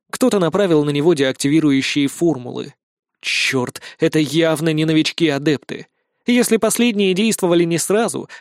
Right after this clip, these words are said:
порой путаясь в нужных формулах, то эти реагировали мгновенно,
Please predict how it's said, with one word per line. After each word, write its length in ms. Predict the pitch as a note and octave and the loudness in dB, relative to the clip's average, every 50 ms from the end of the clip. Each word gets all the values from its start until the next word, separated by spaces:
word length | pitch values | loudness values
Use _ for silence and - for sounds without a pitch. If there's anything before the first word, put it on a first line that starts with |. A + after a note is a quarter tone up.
| _ | _
порой 300 | - E3 D#3 D3+ C#3+ C#3+ | -2 0 2 2 2 0
путаясь 560 | - - - F#3 F3 D#3 D#3+ D3 C#3 C#3 - - | 0 -2 -2 -2 0 2 2 2 2 2 0 0
в 80 | D#3 | -2
нужных 340 | D#3 E3 D#3 D3 D#3+ C#3+ - | 0 -2 -2 -2 -4 -6 -4
формулах, 600 | - - G#3 G#3 F#3 D3+ B2+ B2+ - - - - _ _ _ _ | 0 0 0 0 0 -2 -8 -10 -12 -16 -20 -20 _ _ _ _
то 140 | - D#3 D3 | 0 2 2
эти 200 | C#3+ D3 - D3 | 2 2 0 0
реагировали 580 | C3+ C3+ C3+ C3+ C3+ C#3 D3 C#3 C#3 C3+ C#3 C#3 | 0 0 0 0 0 2 2 2 2 2 2 0
мгновенно, 880 | C3+ C3+ C#3 C#3+ C#3+ C#3+ C#3 C#3 C#3 E3 D#3+ C#3 B2 A#2 - F2 D#2+ | -2 -4 -4 -6 -4 -4 -4 -2 -2 -2 -2 -4 -6 -10 -16 -18 -18